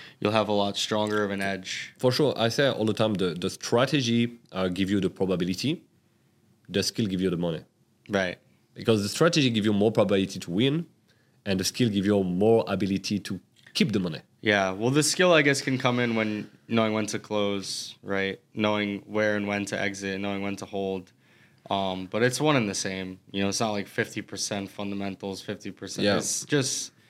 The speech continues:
Speaker 2: I think
Speaker 1: all
Speaker 2: ni-,
Speaker 1: that is
Speaker 2: I think,
Speaker 1: bullshit.
Speaker 2: I think
Speaker 1: I think
Speaker 2: ninety-nine percent is mindset. Ninety-nine percent
Speaker 1: Yeah,
Speaker 2: is,
Speaker 1: it's psychology,
Speaker 2: is inside
Speaker 1: it's
Speaker 2: the thing.
Speaker 1: the, the
Speaker 2: Yeah.
Speaker 1: information, it's the execution.
Speaker 2: Correct.
Speaker 1: There's a lot that goes into it.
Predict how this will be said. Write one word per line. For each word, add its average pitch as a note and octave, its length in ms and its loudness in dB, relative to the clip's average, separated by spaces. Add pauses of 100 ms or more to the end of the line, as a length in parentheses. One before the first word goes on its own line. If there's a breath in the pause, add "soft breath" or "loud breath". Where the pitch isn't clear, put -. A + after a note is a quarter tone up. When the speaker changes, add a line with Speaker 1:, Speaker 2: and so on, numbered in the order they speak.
(120 loud breath)
Speaker 2:
I B2+ 140 6
think E3 160 6
Speaker 1:
all A2+ 80 6
Speaker 2:
ni-, A#2+ 60 8
Speaker 1:
that B2 160 8
is A2+ 100 0
Speaker 2:
I A#2+ 100 8
think, D3+ 140 8
Speaker 1:
bullshit. C#3 340 4
Speaker 2:
I A2 40 0
think A2 40 8
Speaker 1:
I A2 40 6
think B2+ 200 6
Speaker 2:
ninety-nine A#2+ 380 6
percent G#2+ 300 0
is F#2+ 160 0
mindset. F2+ 420 0
Ninety-nine G2 380 2
percent G#2 260 0
Speaker 1:
Yeah, G2 160 2
Speaker 2:
is, G2 120 0
Speaker 1:
it's G2+ 100 -4
psychology, A#2+ 640 2
Speaker 2:
is F#2 80 0
inside G#2+ 260 4
Speaker 1:
it's G#2 240 -2
Speaker 2:
the - 120 -6
thing. - 120 -12
Speaker 1:
the, G#2 80 -4 (260)
the G#2 80 -6
Speaker 2:
Yeah. F2+ 160 -6 (120)
Speaker 1:
information, A2 920 -2
it's G2+ 140 -8
the - 100 -6
execution. G#2 1040 -4
Speaker 2:
Correct. - 320 -18
Speaker 1:
There's - 160 2
a D3+ 60 4
lot C#3 240 6
that C3 100 4
goes A2 240 2
into G#2 300 -2
it. B2+ 220 0